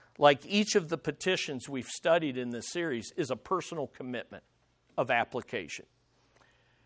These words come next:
And so the Lord said, the disciples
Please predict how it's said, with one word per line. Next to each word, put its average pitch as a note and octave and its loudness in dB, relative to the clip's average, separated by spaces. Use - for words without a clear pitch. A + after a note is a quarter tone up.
And C3 -2
so E3+ 12
the E3 4
Lord G#3+ 12
said, F3 8
the D3 2
disciples F3+ 8